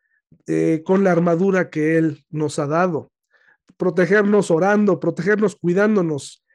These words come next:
Este capítulo de Daniel es tan solo el comienzo.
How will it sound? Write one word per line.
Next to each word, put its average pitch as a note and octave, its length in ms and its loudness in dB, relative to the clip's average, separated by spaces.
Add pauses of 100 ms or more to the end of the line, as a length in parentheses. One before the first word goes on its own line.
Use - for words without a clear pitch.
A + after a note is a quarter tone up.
(340)
Este B3+ 260 0
capítulo A3 580 0
de F#3+ 60 2
Daniel G3 440 2
es A3+ 280 -4
tan F#3+ 220 0
solo B3 500 4
el F#3+ 280 2
comienzo. G#3+ 800 0